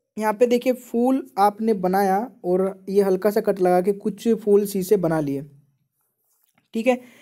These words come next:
तो इसके बाद क्या बोला जा रहा है? कुछ फूल शीशे हैं।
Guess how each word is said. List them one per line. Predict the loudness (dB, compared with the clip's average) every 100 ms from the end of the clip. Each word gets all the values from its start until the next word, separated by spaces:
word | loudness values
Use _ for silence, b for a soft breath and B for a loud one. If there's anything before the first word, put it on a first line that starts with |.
| B B 0
तो | 2
इसके | 0 4 4
बाद | 4 4
क्या | 4 4
बोला | 4 4
जा | 4
रहा | 4 2
है? | 0 -4 _ _ _ _ _
कुछ | -8 -8
फूल | -2 -2 -2
शीशे | -2 -2 0
हैं। | -2 -4 -8